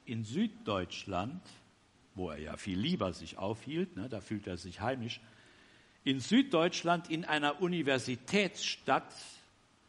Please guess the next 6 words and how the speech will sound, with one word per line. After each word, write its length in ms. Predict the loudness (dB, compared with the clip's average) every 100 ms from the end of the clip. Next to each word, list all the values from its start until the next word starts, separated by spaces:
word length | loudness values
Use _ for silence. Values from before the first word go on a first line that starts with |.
| _
zum 320 | -6 -4 -4 -8 -20 _ _ _
Bau 340 | 8 10 8 2
einer 280 | 0 0 0
Gemeinde. 800 | 0 8 10 10 6 2 -2 -4 -10 -20 _ _ _ _ _ _ _ _ -20 -20 -2
Und 200 | 0 6
dort 320 | 6 6